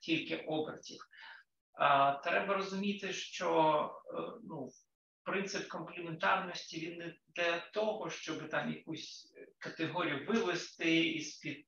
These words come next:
юрисдикції суду чи ще щось. Це просто означає, що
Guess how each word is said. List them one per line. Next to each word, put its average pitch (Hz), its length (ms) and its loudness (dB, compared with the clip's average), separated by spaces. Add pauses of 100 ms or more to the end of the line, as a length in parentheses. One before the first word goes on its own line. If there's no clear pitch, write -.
юрисдикції 156 760 -4
суду 165 320 -8
чи - 120 -6
ще 208 240 0
щось. - 360 -2
Це 190 280 4 (440)
просто 185 360 -2
означає, 170 800 0
що - 380 0